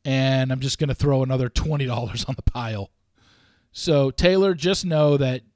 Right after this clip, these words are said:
because of Reality Steve, you can go buy, oh, I don't know. What can you get for twenty dollars nowadays?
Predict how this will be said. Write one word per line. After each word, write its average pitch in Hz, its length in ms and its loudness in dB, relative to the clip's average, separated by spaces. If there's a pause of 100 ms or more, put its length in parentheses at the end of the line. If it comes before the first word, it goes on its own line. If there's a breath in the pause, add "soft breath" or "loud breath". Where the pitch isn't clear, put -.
(180)
because 185 580 2
of 156 220 0
Reality 151 460 0
Steve, 127 540 -2 (1120)
you 151 280 0
can 160 200 -2
go 135 260 2
buy, 120 720 -2
oh, 113 220 -6
I 107 100 -6
don't 95 120 -8
know. 95 220 -10 (880)
What 143 120 -8
can 165 100 -4
you 143 60 -6
get 139 140 -2
for 113 120 -10
twenty 127 300 -6
dollars 107 360 -6
nowadays? 95 600 -8